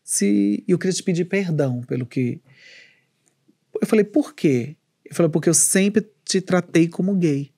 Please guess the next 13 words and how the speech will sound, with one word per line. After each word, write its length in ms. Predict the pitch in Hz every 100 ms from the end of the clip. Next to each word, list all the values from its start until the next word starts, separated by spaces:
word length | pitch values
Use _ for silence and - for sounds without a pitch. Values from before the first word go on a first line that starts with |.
| _ _ -
Eu 120 | 185
nunca 360 | 180 202 247 208
te 140 | -
tratei 500 | - 160 160 147 143 _ _ _ _ _ _ _ _ -
como 200 | 156 156
uma 60 |
mulher 340 | 151 147 135 131
trans. 260 | 139 135
E 40 | 160
você 420 | 180 - 208 214
é 100 | 180
uma 140 | 165
mulher. 380 | 139 127 123 120